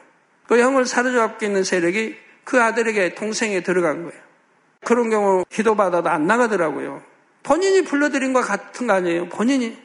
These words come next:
스스로. 형은 좋아졌어요. 동생이 이제 고통을 받고 있는 거예요. 바로 형제를 대신해서 자신이 묶음으로, 어, 자신이 아프게 된 것이지요. 여러분이 이처럼 입술의 말과 기도를 통해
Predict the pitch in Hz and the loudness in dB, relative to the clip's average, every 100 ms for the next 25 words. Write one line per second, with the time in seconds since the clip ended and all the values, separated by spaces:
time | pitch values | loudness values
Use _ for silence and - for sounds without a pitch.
0 | - - - 190 160 - _ _ _ _ | -18 -12 -8 -6 -8 -16 _ _ _ _
1 | _ _ 349 392 381 269 247 185 151 - | _ _ 0 2 2 2 2 0 -4 -8
2 | 143 - _ _ 254 - 302 320 311 320 | -12 -12 _ _ -6 0 2 4 4 4
3 | 320 240 214 196 - - - - 220 185 | 2 2 -2 -2 -8 -8 -4 2 2 2
4 | 175 175 156 143 131 - _ _ _ _ | 0 0 -2 -2 -8 -14 _ _ _ _
5 | _ _ _ _ 214 226 214 165 - - | _ _ _ _ 2 4 2 0 -6 -16
6 | - - - 240 277 269 254 208 208 196 | -20 -20 -4 0 2 2 0 0 -4 0
7 | 196 175 175 156 156 - 208 - 196 185 | 0 0 0 -4 -6 -6 -4 -2 -2 0
8 | 190 247 220 190 165 123 - - - - | 2 2 2 2 2 -2 -12 -20 -18 -8
9 | 160 196 185 214 202 170 - 175 160 147 | -4 -2 -2 0 0 0 -2 -4 -4 -4
10 | - - 226 214 196 - 135 123 156 - | -14 -2 0 2 2 0 -8 -12 -12 -18
11 | _ - - - - _ 202 262 320 311 | _ -20 -20 -20 -20 _ 2 4 2 2
12 | 254 - 254 226 202 233 - 254 220 190 | 2 0 0 0 0 -2 0 0 2 2
13 | 202 214 185 - 226 240 202 220 233 202 | 2 2 -2 -2 0 2 2 0 0 0
14 | 120 | -4